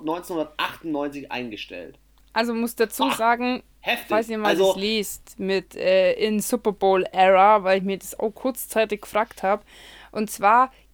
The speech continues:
Speaker 2: gibt's ja den Super Bowl nicht, also die N F L und die Liga gibt's schon länger als den Super Bowl. Den Super Bowl hat man erst ein bisschen später eingeführt. Und wenn das heißt, in der Super Bowl Era, heißt es, seit dieser Super Bowl eingeführt wurde,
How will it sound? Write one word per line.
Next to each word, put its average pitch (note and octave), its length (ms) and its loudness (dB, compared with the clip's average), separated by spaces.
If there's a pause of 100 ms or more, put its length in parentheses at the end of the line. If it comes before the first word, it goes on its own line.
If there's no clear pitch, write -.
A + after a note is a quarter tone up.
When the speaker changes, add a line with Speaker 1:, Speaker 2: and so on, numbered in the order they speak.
Speaker 2:
gibt's - 240 -2
ja A#3 120 6
den A3+ 180 0
Super C#4 360 0
Bowl A#3+ 380 4
nicht, B3 380 0 (160)
also A3+ 160 2
die A#3 140 0
N A#3+ 160 6
F A3+ 200 2
L E4+ 500 6
und A3+ 140 -6
die A#3+ 80 0
Liga C#4+ 360 4
gibt's A#3+ 220 0
schon A3 140 2
länger B3 300 2
als A3 180 2
den A3+ 140 -2
Super A3+ 320 -2
Bowl. G3 200 -2
Den G3+ 140 -2
Super B3 280 -2
Bowl A3+ 220 2
hat A3 160 2
man G#3 120 -2
erst G3+ 220 -2
ein - 40 -14
bisschen G#3+ 220 -6
später - 420 -2
eingeführt. F#3 640 -4 (460)
Und G#3+ 260 -8
wenn G#3 200 0
das G#3 240 -6
heißt, A3+ 280 0
in A3 200 -8
der G3+ 100 0
Super C#4+ 400 0
Bowl A#3 340 4
Era, C4+ 400 4
heißt A3+ 280 0
es, G#3 120 -6
seit A#3 300 2 (260)
dieser G3 240 -2
Super C4 380 2
Bowl G#3+ 300 2
eingeführt C4 680 0
wurde, C#4 540 2